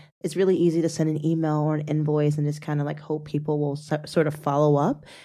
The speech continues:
Um, but sometimes you may have to have someone pick up the phone. And then I would go back to, maybe that's not you. Depending on the relationship, perhaps you, it's a third party, a third person.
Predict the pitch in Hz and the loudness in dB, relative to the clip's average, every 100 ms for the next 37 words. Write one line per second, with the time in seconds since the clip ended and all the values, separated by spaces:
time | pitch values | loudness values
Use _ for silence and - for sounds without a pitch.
0 | - - 160 160 160 170 - 165 151 156 | -18 -8 -4 -4 -2 -2 -2 -4 -2 -4
1 | 151 156 151 151 147 147 147 151 147 147 | -2 -2 0 0 0 0 -2 -4 -4 -4
2 | 156 151 151 151 165 - 208 196 - - | -6 -6 -6 -6 -8 -4 -4 -4 -8 -20
3 | _ 214 208 214 214 208 202 185 196 226 | _ 0 2 2 2 0 0 0 0 -4
4 | - 185 180 175 156 151 165 180 190 196 | -4 0 2 0 0 2 2 2 0 0
5 | 160 160 160 143 - _ _ _ - 151 | -2 0 -2 -2 -10 _ _ _ -6 2
6 | 165 165 170 165 156 151 - 160 - 160 | 2 4 2 2 -2 -4 -10 -10 -6 -2
7 | 151 151 165 - 147 - - _ _ _ | -2 -2 -4 -4 -6 -8 -18 _ _ _
8 | 160 151 160 156 151 143 147 143 147 151 | -4 0 2 2 0 0 0 -2 -2 0
9 | 156 151 151 151 156 151 151 | -2 -2 -6 -4 -4 -4 -6